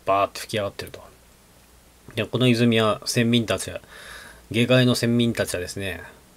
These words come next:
飲むことができないと。あまりにも激しすぎるんで、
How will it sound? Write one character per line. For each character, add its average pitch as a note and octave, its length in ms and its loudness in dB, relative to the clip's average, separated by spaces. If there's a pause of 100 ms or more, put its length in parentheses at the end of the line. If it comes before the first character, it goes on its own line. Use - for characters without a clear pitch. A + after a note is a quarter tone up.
(100)
飲 B2 100 -2
む G#2+ 80 -4
こ F#2+ 100 -8
と F#2 80 -12
が F2 120 -8
で F#2 100 -8
き A2 80 -2
な G2+ 60 -4
い - 120 -12
と。 - 220 -20 (840)
あ A#2 100 0
ま D#3 100 6
り E3+ 100 4
に C3+ 60 6
も A2+ 80 4
激 A2+ 240 2
し - 40 -4
す - 140 -2
ぎ A2 100 -4
る G#2 100 0
ん F#2+ 100 -4
で、 F2+ 320 -2